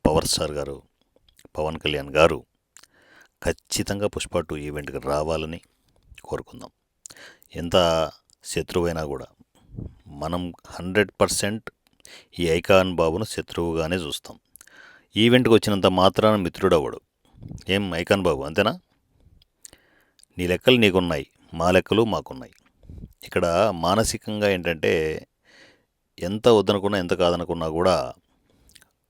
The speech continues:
టోటల్గా డివైడ్ అయిపోయింది. మెగా ఫ్యామిలీ వేరు, బన్నీ వేరు అని అంత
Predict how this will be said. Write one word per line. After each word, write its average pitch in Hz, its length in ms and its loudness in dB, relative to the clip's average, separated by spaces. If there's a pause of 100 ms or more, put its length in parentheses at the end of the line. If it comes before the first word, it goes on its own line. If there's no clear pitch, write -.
(240)
టోటల్గా 104 380 2 (100)
డివైడ్ 107 280 2
అయిపోయింది. 69 380 -8 (920)
మెగా 95 240 8 (120)
ఫ్యామిలీ 87 400 0
వేరు, 80 200 -2 (160)
బన్నీ 73 300 -6
వేరు 92 260 -10
అని - 120 -20 (920)
అంత 90 140 -2